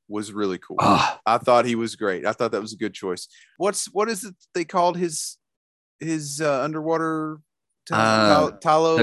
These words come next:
Speaker 2: Taka-, Takan?
Speaker 1: Th-, something
Speaker 2: something
Speaker 1: weird
Speaker 2: like
Speaker 1: like that. Why are they not saying Atlantis?
Speaker 2: I don't know.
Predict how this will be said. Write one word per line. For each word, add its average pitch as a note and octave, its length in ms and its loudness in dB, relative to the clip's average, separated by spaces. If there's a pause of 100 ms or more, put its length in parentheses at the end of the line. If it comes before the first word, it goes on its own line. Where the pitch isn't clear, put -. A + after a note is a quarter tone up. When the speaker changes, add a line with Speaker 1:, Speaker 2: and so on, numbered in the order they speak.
Speaker 2:
Taka-, - 320 -2
Takan? C3+ 640 2 (360)
Speaker 1:
Th-, D3 120 -10 (240)
something - 380 -8
Speaker 2:
something A#2+ 220 -4
Speaker 1:
weird G#2+ 160 -2
Speaker 2:
like B2 100 0 (100)
Speaker 1:
like - 60 -12
that. - 160 -10 (400)
Why D#3 280 4
are G#3 40 -2
they G3+ 100 0
not F#3+ 240 -2
saying E3+ 260 -4
Atlantis? - 640 -8 (540)
Speaker 2:
I G2+ 60 2
don't C#3+ 140 6
know. G3 260 4